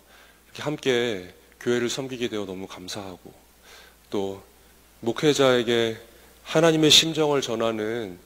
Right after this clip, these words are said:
이 통로가 되었다는 그 일보다 이 더, 더 감격스러운 일이 있겠습니까? 어, 오늘 본문은, 오늘 본문도 율법의 이 한 계명을 다루고 있습니다.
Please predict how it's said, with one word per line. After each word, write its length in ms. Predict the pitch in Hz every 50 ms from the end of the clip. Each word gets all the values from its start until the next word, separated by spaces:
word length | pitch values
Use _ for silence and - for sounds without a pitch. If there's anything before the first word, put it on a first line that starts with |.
| - - - - _ _ -
이 60 | 113
통로가 480 | - - 151 160 160 156 135 139 131
되었다는 600 | 113 110 110 113 113 - - 110 104 104 101 98 98
그 320 | - - 101 95 95 92 - - - -
일보다 560 | 101 101 92 101 95 95 92 90 92 92 85 - - _ _ - - - - _ _ _ _ -
이 80 | 98 -
더, 280 | - - 113 104 101
더 120 | 101 - 113
감격스러운 680 | - 104 98 101 113 120 - - - - 113 107 104
일이 140 | 98 95 92 82
있겠습니까? 680 | - - 95 - - - 90 82 85 - - 87 - - _ _ _ _ _ _ - - - - - - - - - _ - - _ _ _ _ _ _ -
어, 240 | 226 - 120 117 117 -
오늘 240 | 135 151 170 170 160
본문은, 800 | 151 156 156 160 175 170 160 156 165 175 147 98 85 80 - - - - - - - - _ _ _ - - - - _ _ _ - - - - - - - - - - - - - _ _ - - _ -
오늘 160 | 139 160 170
본문도 420 | - 151 151 160 165 156 160 147
율법의 680 | 120 131 160 185 - - 196 190 156 160 147 127 120 117
이 20 |
한 240 | 113 160 170 165 156
계명을 400 | - 123 113 117 120 117 113 107
다루고 340 | - 107 101 107 104 104 92
있습니다. 540 | - - - 92 87 85 82 82 80 80